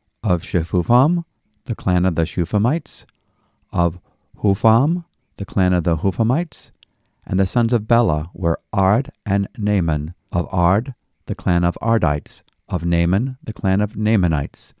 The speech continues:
These are the sons of Benjamin according to their clans, and those listed were forty-five thousand six hundred. These are the sons of Dan according to their clans,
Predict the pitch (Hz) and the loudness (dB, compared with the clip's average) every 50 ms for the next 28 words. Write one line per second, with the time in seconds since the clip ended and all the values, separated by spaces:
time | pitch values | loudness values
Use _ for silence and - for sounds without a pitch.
0 | _ _ _ _ _ _ _ _ - 92 90 92 104 104 113 113 - 117 104 107 | _ _ _ _ _ _ _ _ -2 -2 0 0 0 -2 -2 -2 0 0 0 2
1 | 107 117 107 - - 92 87 85 85 82 82 80 82 - - 101 - - 95 90 | 0 -2 -2 0 2 2 2 2 0 0 0 0 0 -2 -6 -8 -4 0 0 0
2 | 98 101 92 110 98 107 107 107 - - - 85 78 76 76 73 80 - - _ | 0 0 -2 -2 0 2 0 0 0 -2 -4 -4 -4 -2 -4 -6 -8 -10 -12 _
3 | _ _ - _ _ - 92 92 110 131 127 - 101 92 85 - - - 78 - | _ _ -20 _ _ -2 0 2 4 2 2 2 0 -2 -2 -2 -4 -6 -6 -4
4 | 80 78 73 - - 87 95 113 117 - 117 113 117 - - 98 85 80 82 - | -4 -4 -4 -2 0 0 2 2 2 0 0 0 0 0 0 0 0 0 0 -2
5 | - 80 - - - - - - 90 85 78 76 73 69 - - _ _ _ _ | -4 -6 -4 -6 -8 -10 -6 -4 -4 -2 -2 -2 -4 -6 -8 -14 _ _ _ _
6 | _ _ _ _ _ _ _ _ _ _ _ _ - 110 143 151 139 160 147 151 | _ _ _ _ _ _ _ _ _ _ _ _ 4 4 4 6 4 4 4 4
7 | 143 - - 113 110 110 107 - 104 101 - 90 82 82 80 76 76 73 76 78 | 2 4 2 2 2 2 2 -2 -4 -2 0 2 2 2 2 2 0 -2 -4 -8
8 | - _ _ _ - - - - 95 95 95 110 101 - 117 92 107 104 101 92 | -12 _ _ _ -8 -8 0 2 2 4 4 2 2 0 2 4 4 4 4 4
9 | - - 92 85 76 71 71 73 73 73 - - | 2 0 0 0 0 0 -2 -4 -6 -10 -14 -20